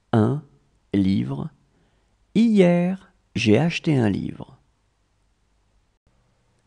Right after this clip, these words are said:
It hurts so much. Ça fait tellement mal. Ça fait tellement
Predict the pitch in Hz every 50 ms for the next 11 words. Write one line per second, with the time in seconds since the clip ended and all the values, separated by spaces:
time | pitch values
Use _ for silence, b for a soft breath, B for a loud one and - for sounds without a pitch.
0 | _ _ _ - 175 185 180 - 117 104 139 139 143 139 - - - - - -
1 | 156 175 190 190 156 127 110 - - - - - - - - - - _ _ _
2 | _ _ _ _ _ _ _ _ _ _ _ _ _ _ _ _ _ _ - -
3 | - - 180 175 - - - 180 180 180 - - _ _ _ - 254 247 196 147
4 | - - 123 120 120 131 135 139 120 110 - - - 123 - _ _ _ _ _
5 | _ _ _ _ _ _ _ _ _ _ _ _ _ _ _ _ _ _ _ _
6 | - - - 123 120 120 123 143 170 214 - _ _ _ _ _ _ _ _ _
7 | _ _ - - - - - 131 135 147 175 196 - _ _ _ _ _ _ _
8 | _ _ _ _ _ _ _ 214 214 220 202 175 151 139 123 117 123 131 151 180
9 | -